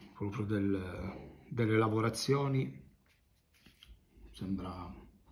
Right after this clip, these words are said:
ottima, sì, sì, non ha sbavature, non ha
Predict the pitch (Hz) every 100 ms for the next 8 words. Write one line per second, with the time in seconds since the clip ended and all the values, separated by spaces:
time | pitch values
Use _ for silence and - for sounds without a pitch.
0 | - - - - - - - 127 127 -
1 | 107 98 98 - - - 143 - - -
2 | - 101 101 98 101 101 98 98 104 117
3 | 107 107 - 120 117 107 107 104 104 104
4 | 101 98 -